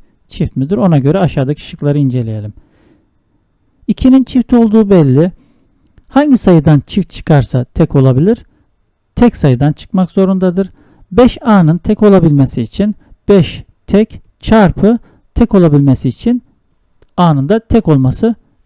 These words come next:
gerekmektedir. A tek sayı çıktı. D şıkkını hemen inceleyelim. Tek ile tekin toplamı çifttir. Bizden de çift isteniyordu. Doğru şıkkımız D'dir.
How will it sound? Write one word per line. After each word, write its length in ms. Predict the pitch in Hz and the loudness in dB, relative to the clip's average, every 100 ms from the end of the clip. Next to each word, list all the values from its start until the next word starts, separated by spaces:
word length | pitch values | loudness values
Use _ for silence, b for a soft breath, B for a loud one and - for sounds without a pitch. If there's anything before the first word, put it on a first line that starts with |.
| - | 0
gerekmektedir. 800 | 170 147 - 135 - 123 135 - _ _ _ _ _ _ _ _ _ _ _ | 2 2 -2 -8 -8 -14 -14 -16 _ _ _ _ _ _ _ _ _ _ _
A 240 | 139 156 262 _ _ _ _ _ | -2 -2 -4 _ _ _ _ _
tek 200 | - 147 | -4 -4
sayı 220 | - 143 | -4 -6
çıktı. 400 | 170 139 - 107 - _ _ _ _ _ _ _ - | -4 -8 -10 -14 -14 _ _ _ _ _ _ _ -4
D 160 | 311 294 | 0 0
şıkkını 340 | - - 151 | -2 -4 0
hemen 220 | 139 131 | 0 0
inceleyelim. 520 | 165 170 175 180 190 190 _ _ _ - | -2 0 0 0 -2 -6 _ _ _ -4
Tek 260 | 269 294 208 | -2 -2 -2
ile 300 | 165 131 - _ _ _ _ | 0 0 -4 _ _ _ _
tekin 300 | - 247 160 | -2 0 0
toplamı 560 | 135 180 - 147 175 214 - _ _ _ _ | 0 -2 0 0 2 0 -2 _ _ _ _
çifttir. 500 | - 123 - - 202 254 | -4 -4 -2 -4 -4 0
Bizden 360 | 190 131 131 135 | -2 0 -2 0
de 160 | 190 - _ _ | -2 -4 _ _
çift 300 | - 196 - | -4 -4 -4
isteniyordu. 640 | 123 - 123 123 139 196 185 b b b - | -12 -8 -6 -4 -2 -2 -2 b b b 0
Doğru 220 | 185 151 | 2 2
şıkkımız 520 | - 135 - 190 185 - _ | -2 -12 -6 -6 -6 -12 _
D'dir. 600 | 285 165 151 110 - - | -12 -2 -2 -2 -8 -20